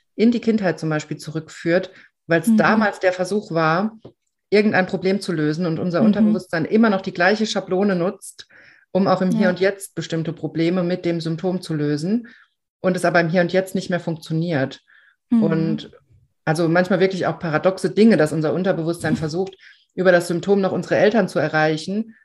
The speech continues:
Speaker 1: obwohl wir unsere Eltern vielleicht, weil wir Mitte dreißig sind, ähm, einmal im Monat sehen und die das gar nicht
Speaker 2: <laughs>
Speaker 1: mitkriegen, ne? Und dann ist natürlich total wichtig, da mit Hypnose einzusteigen und das aufzulösen, weil das ja sonst völlig ins Leere läuft. Und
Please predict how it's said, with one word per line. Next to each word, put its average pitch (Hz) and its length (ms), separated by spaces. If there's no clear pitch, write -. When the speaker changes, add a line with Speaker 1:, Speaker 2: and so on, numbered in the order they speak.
Speaker 1:
obwohl 185 260
wir 196 120
unsere 190 200
Eltern 220 280
vielleicht, 196 340
weil 175 120
wir 175 80
Mitte 180 160
dreißig 180 460
sind, 180 300
ähm, 170 280
einmal 180 220
im 175 60
Monat 185 360
sehen 196 240
und 170 120
die 170 60
das 165 140
gar 160 140
nicht 156 120
Speaker 2:
<laughs> 220 40
Speaker 1:
mitkriegen, 151 480
ne? 196 160
Und 160 140
dann 185 140
ist 220 80
natürlich 175 260
total 175 340
wichtig, 185 340
da 165 140
mit 165 140
Hypnose 170 400
einzusteigen 160 580
und 151 80
das 147 120
aufzulösen, 165 880
weil 170 540
das 170 200
ja 165 120
sonst 180 340
völlig 214 260
ins 185 180
Leere 196 260
läuft. 160 500
Und 165 240